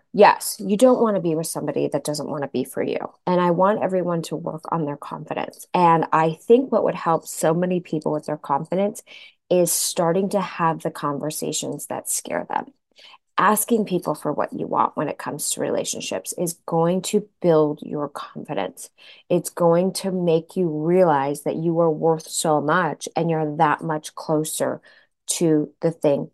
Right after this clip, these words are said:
that's supposed to happen. Why is it that we don't call friends or call psychics or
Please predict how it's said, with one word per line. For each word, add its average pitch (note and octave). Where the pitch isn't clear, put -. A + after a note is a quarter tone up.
that's D#3
supposed -
to G3
happen. G3+
Why F3+
is D4+
it A#3
that F#3
we F#3+
don't F#3
call F#3
friends F3
or D#3+
call F3+
psychics F3
or D3+